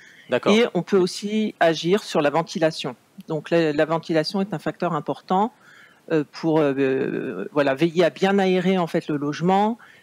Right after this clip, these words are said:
Speaker 2: veiller à ce qu'il y ait bien de l'apport, euh, de, d'air neuf et, euh, à ce que l'air puisse circuler, euh, le, le plus facilement, euh, au sein du logement.
Speaker 1: D'accord.
Speaker 2: Donc, euh, veiller à bien,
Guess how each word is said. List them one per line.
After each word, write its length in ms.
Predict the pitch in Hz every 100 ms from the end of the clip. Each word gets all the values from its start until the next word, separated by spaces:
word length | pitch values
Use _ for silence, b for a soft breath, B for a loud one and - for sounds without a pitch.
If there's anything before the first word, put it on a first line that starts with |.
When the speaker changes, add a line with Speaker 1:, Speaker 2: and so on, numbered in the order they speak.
| B
Speaker 2:
veiller 400 | 156 160 151 175
à 80 | 165
ce 120 | -
qu'il 120 | -
y 20 | 156
ait 20 |
bien 300 | 156 170 160
de 120 | 160
l'apport, 460 | 143 - 170 165 160
euh, 160 | 147
de, 220 | 135 143
d'air 300 | 131 143 131
neuf 500 | 147 175 196 - - - b b _ _
et, 460 | - 151 160 175 180 -
euh, 420 | 143 139 135 135
à 60 |
ce 120 | 139 -
que 120 | 151
l'air 240 | 143 175
puisse 240 | - 180 -
circuler, 520 | - 160 - 156 180
euh, 380 | 165 143 135 131
le, 320 | - - 135
le 180 | - 135
plus 340 | - - 147
facilement, 680 | 131 170 160 160 160 170 170
euh, 220 | 147 147 - - - - -
au 100 | 160
sein 160 | -
du 160 | 170 156
logement. 460 | 143 135 151 180 - B B B B -
Speaker 1:
D'accord. 280 | 120 120
Speaker 2:
Donc, 240 | 151 107 -
euh, 40 |
veiller 420 | 135 147 135 160
à 60 | 165
bien, 960 | 139 160 170 165 156 151 147 143 -